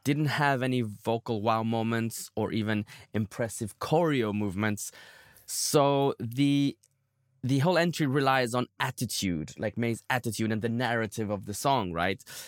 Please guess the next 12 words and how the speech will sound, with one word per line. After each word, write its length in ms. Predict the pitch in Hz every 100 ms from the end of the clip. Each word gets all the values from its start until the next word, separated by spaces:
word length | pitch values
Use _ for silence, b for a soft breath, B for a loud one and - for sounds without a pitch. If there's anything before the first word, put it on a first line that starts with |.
| B B -
And 80 | 147
the 60 |
narrative 480 | 165 202 190 175 143
was 240 | 139 135 -
completely 540 | - 143 - 165 139 -
absent 420 | 135 120 - 98
from 200 | - 104
the 80 | 98
staging 580 | - 104 92 82 92 - -
in 140 | 113 -
any 180 | 135 127
way. 240 | 104 73